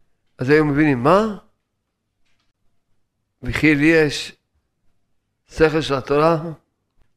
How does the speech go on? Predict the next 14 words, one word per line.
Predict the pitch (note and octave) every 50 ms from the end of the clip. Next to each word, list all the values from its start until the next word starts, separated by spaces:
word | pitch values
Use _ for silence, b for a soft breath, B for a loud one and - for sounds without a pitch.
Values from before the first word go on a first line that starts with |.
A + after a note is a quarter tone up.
| _
וכי | - D3 D3
לי | D3+ D3+
יש | D#3+ D#3 D3 -
שכל | - D3 D3 C3 - D#3 D3
של | - - D3 C#3+ C3
הצדיקים, | B2 - - B2 B2+ G#2+ A#2 A2+ - D#3+ F#3 F#3 E3+ D#3 C#3 A#2+ A2 - _ _ _ _ _ _ _ _ _ _ _ _ _ _ _ _ _ _ _ - - - - _ _ _ _
שראו | - - - C#3 C#3 C#3+ D3
מסוף | C3+ - - D3 C3 -
העולם | C#3+ C#3+ C#3+ C#3+
עד | C#3+ C3
סופו, | - - B2+ - - E3+ F3 F3 E3+ E3 D3+ C3 A#2 A#2 A#2 _ _ _ _ _ _ _ _ _ _ _ _ _ _ _ _ _ _ _ _ _ _ _ _ _ _ _
ידעו | C3 C3 B2 C3 C#3+ C3
שבעים | - C#3 D3+ D3 A#2+
שפות, | - - C#3 B2 - - D#3+ F3 F3+ E3+ D#3+ D3 C#3 B2+ A#2+ A2+ - _